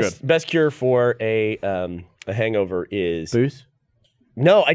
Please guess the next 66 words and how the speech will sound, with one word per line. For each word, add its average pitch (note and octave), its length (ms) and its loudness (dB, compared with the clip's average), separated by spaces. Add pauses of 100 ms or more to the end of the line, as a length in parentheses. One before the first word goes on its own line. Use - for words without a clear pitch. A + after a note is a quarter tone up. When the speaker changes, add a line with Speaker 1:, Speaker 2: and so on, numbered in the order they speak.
(120)
Speaker 1:
I've E3+ 140 2
never G#3 180 2
tried D#3+ 320 2
that. F2 240 -2
And F#2 60 -4
Speaker 3:
Hair G3 80 4
Speaker 1:
I - 20 4
Speaker 3:
of A3 60 2
the G3 40 -2
dog E3+ 160 2
works. D3 340 0
Jeff D#3 180 2
Speaker 2:
It, A2+ 60 0
Speaker 3:
told A2 160 0
Speaker 2:
it F2 40 -2
Speaker 3:
me. F#2+ 40 -2
Speaker 2:
does G2+ 200 -2
work. F2+ 180 -6 (240)
Speaker 3:
Yeah. G#2+ 100 -4 (120)
Speaker 1:
It C#3 160 -2
Speaker 2:
That, D3 100 4
Speaker 1:
does? F3 220 4
Speaker 2:
that D3+ 160 4
immersion E3 640 2
Speaker 1:
It's C#3+ 140 -2
Speaker 2:
that B2 60 2
Speaker 1:
sca- B2+ 60 2
Speaker 2:
y'all, C3+ 220 4
you C3+ 100 2
fuckers D#3+ 400 0
took F#3+ 200 0
me D#3+ 100 0
on B2 320 2
Speaker 1:
Yeah. A#2 420 0
Speaker 2:
taught C3+ 220 0
me A#2 140 -2
that G2+ 340 -2
hair A2 160 -2
of G#2+ 60 -2
the G2+ 80 -6
dog G#2 260 -2
actually G#2 380 -4
works. F#2 240 -2
Speaker 1:
But A2 100 4
it A2 40 2
Speaker 3:
Yeah. G#2 80 2
Speaker 1:
scares D#3 380 0
me G2+ 320 -2
'cause C#3+ 120 -4
that's C3+ 160 0
like, A#2+ 180 2
I C#3 60 0
couldn't D#3 240 0
imagine C3 380 0
cracking A2+ 340 -2
a - 20 -8
beer G#2+ 180 -2
and G2+ 80 -4
drinking G2 240 -8
a G2 40 -6
beer F#2 240 -2
while E2 160 -2
hungover. D#2+ 380 -4
It's - 100 -8
Speaker 2:
No. - 60 0
Speaker 1:
like, F2 100 -8